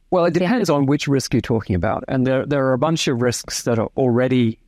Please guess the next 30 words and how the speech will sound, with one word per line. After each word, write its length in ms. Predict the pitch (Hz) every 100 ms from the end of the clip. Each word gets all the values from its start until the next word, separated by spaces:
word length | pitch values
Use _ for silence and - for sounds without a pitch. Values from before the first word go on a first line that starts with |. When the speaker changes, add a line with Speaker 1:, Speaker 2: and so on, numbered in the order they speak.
| _
Speaker 1:
in 200 | 139 131
play, 680 | 123 120 107 110 131 123 - -
uh, 240 | 113 110
lethal 340 | 101 117 - 113
autonomous 440 | 123 113 107 -
weapons, 580 | 131 - 143 135 131 - _ _ _ _ _ -
uh, 480 | - 110 107 104 104
where 360 | 104 113 110
the 140 | 104 104
risk, 340 | 120 123 - _ _ -
the 80 | 117
primary 400 | - 208 180 131
risk 300 | 110 107 -
there 300 | 123 120 110
is 80 | 113
actually 280 | 104 117
not 400 | 107 120 123 - - _ _ _ _
accidentally 760 | 131 127 - 123 135 151 123 117
killing 340 | - 120 107
a 40 | 104
civilian. 640 | 135 156 151 107 117 151 - _ _ _ _ _ -
Um, 480 | 120 110 113 110 117 _ _ _ _ -
the 80 |
primary 400 | 110 151 147 135
risk 380 | 113 113 113 -
is 460 | - 113 104 110 104
that 180 | 92 -
because 480 | 107 - 123 117
they're 200 | 107 104
autonomous, 600 | 107 - 175 143 123 -